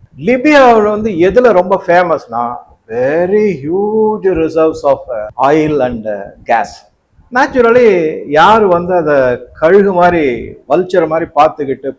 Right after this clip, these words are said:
அபகரிக்க பார்ப்பாங்கன்றது நம்ம எல்லாருக்கும் தெரிஞ்சதுதான், the west அப்படின்னு. இந்த மம்மர் கடாஃபி வந்து என்ன பண்ணாருன்னா, அமெரிக்கா வந்து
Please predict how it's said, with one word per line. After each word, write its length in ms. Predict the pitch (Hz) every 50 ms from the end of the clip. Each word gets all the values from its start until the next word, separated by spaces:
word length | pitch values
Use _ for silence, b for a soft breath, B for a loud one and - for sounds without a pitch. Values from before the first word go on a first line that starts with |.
| _ -
அபகரிக்க 440 | 117 127 151 165 170 160 147 131 131 127
பார்ப்பாங்கன்றது 680 | - 127 123 - 123 113 117 120 120 117 120 85 87 95 104 110 - - - _ _
நம்ம 160 | _ - 110
எல்லாருக்கும் 460 | 110 143 156 151 143 139 - 160 170
தெரிஞ்சதுதான், 340 | 170 156 131 110 104 101 - _ _ _ _ _ -
the 80 | 185 180
west 300 | 160 151 123 - - - - - - - _ _ _ -
அப்படின்னு. 280 | - 117 104 - - - - - _ _ _ -
இந்த 80 | - 214
மம்மர் 320 | 226 240 254 269 262 247
கடாஃபி 380 | 214 220 208 202 202 196 190 180
வந்து 220 | 180 180 185 196
என்ன 140 | 180 175 175
பண்ணாருன்னா, 800 | 170 165 156 151 147 147 147 160 160 147 135 135 131 131 131 123 - - _
அமெரிக்கா 440 | - 143 165 185 180 185 175 170 160
வந்து 280 | 147 147 147 151 151